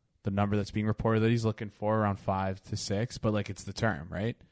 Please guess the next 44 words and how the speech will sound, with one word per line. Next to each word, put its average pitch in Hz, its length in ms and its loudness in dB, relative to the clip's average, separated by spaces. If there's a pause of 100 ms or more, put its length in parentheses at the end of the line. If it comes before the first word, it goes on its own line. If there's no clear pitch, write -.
(480)
Are 113 100 6
you, 107 360 4
would 107 200 4
you 117 60 6
rather 117 200 8
have 107 220 4
that 113 300 4
and 110 160 -2
have 104 340 -2
two 156 180 6
years 127 260 8
of 110 80 0
term 110 240 2
with 101 100 0
those 107 260 6
guys 98 480 -2 (380)
at, 104 220 -2
like, 107 140 0
a 107 40 0
lower 110 320 8
number, 113 540 4 (280)
and 107 360 0
if 120 180 0
they 117 140 8
don't 117 160 10
work 110 260 6
out, 117 260 4
they 110 120 0
don't 113 220 4
work 104 220 -2
out, 107 280 2
and 104 120 -4
you, 107 160 -2
you're 104 220 0
off 113 200 6
from 101 100 -4
them? 104 100 0 (240)
For, 131 100 2
like, 120 220 2
like, 117 160 0
with 107 140 -4
Talbot, 160 380 8
for 113 120 -2
ex-, 104 160 -2